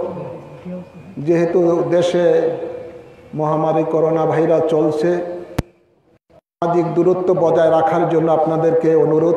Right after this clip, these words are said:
করা হচ্ছে। আপনারা যেভাবে ঘন ঘন করে দাঁড়িয়েছেন, আপনাদের নিজেরই হয়তোবা অনেকের ক্ষতি হয়ে যাচ্ছে, কেউ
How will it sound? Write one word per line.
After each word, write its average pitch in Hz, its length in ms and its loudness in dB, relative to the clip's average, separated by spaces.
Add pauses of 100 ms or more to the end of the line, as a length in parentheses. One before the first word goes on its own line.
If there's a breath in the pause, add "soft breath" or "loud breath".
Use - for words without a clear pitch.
(100)
করা 170 120 2
হচ্ছে। 175 400 -2 (960)
আপনারা 165 500 2 (1000)
যেভাবে 185 440 4 (960)
ঘন 160 160 0 (160)
ঘন 180 120 2 (140)
করে 180 160 2
দাঁড়িয়েছেন, 175 680 2
আপনাদের 170 440 2
নিজেরই 175 440 2 (580)
হয়তোবা 170 340 2
অনেকের 165 400 0
ক্ষতি 180 320 -2
হয়ে 170 160 2
যাচ্ছে, 160 380 0 (160)
কেউ 165 140 2